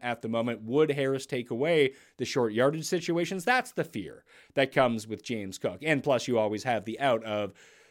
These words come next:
Josh Allen just becoming the Bills running back on goal line and short yardage situations, which we would want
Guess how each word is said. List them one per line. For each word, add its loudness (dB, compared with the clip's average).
Josh 6
Allen 4
just -6
becoming 0
the 0
Bills 4
running 2
back 2
on 0
goal 2
line 2
and -4
short -2
yardage -2
situations, -6
which -8
we -4
would -6
want -4